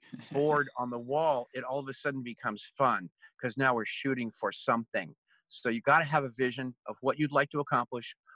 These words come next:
Speaker 2: wh-, and, and please don't make it realistic, don't make it reasonable. Um,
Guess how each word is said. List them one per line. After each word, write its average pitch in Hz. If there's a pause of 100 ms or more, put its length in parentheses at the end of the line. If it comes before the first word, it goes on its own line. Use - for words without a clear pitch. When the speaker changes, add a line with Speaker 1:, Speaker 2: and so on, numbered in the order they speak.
(160)
Speaker 2:
wh-, 127
and, 117
and 120
please 143
don't 143
make 127
it 123 (240)
realistic, 131 (200)
don't 120
make 123
it 127
reasonable. 113 (400)
Um, 107